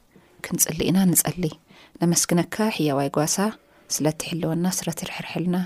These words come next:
ኩሉ ነገር ከዓኒ ከም ዘድልየና ስለ እትልእኸልና ነመስግነካ። በዚ ዕለት እዚ ቃልካ ከፊትና ንምህር ኣሕዋት ከዓኒ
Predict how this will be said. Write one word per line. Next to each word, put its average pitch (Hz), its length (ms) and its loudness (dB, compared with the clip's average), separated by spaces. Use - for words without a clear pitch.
ኩሉ 233 180 2
ነገር 170 260 4
ከዓኒ - 200 -2
ከም 170 240 -4
ዘድልየና 156 420 -4
ስለ - 180 -8
እትልእኸልና - 560 -6
ነመስግነካ። 175 560 -2
በዚ 160 240 2
ዕለት - 260 -4
እዚ - 160 -4
ቃልካ - 380 0
ከፊትና - 460 -4
ንምህር 160 360 0
ኣሕዋት 165 360 -2
ከዓኒ - 260 2